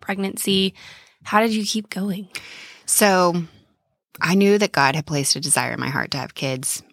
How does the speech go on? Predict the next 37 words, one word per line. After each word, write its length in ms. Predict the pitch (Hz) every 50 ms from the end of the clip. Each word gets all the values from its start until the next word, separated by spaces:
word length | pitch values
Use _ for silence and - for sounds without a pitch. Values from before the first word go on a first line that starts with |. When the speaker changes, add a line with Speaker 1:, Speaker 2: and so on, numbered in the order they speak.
| _ - -
Speaker 2:
I've 140 | 143 139 - -
always 380 | - - 147 151 143 139 127 -
wanted 240 | - 123 - 135 147
to 60 | -
be 120 | - 147 143
a 60 | 135
mom. 320 | 139 131 131 131 131 123 - _ _ _ _ -
I 120 | - 139
can 200 | 127 - 135 135
remember 540 | 127 131 131 135 139 139 147 135 135 - 156 - _ -
always 600 | - 147 156 165 147 143 - 131 139 - - - - _ _ -
wanting 220 | 127 131 131 -
to 40 | - -
be 80 | -
a 60 | -
mom. 240 | - 71 - - 147 - - - - - - - - - - - _ -
Um, 480 | - 151 143 135 151 151 139 147 143 - _ -
I 80 | 151
knew 340 | 151 147 147 147 143 147 147
that 580 | 143 147 135 127 123 123 120 - - - - - _ _ _ _ - - _ _ _ _ _ _ _ _
once 300 | - 156 175 180 175 -
we 180 | 202 190 180 170
s-, 300 | 165 - - - - -
went 280 | - 160 165 165 - -
down 240 | 165 147 151 160
this 140 | 151 147 -
path 500 | - - - 135 131 165 240 - - - - _ _ _ _ _ -
of 500 | 147 143 139 139 143 147 151 - - - _ _ -
I 140 | 147 147 143
V 160 | 147 135 127
F, 260 | 120 127 170 - -
we 80 | - 156
were 100 | 156 156
gonna 180 | 156 156 151 143
see 240 | - - 151 143
it 100 | 147 139 -
through. 300 | - 147 135 135 147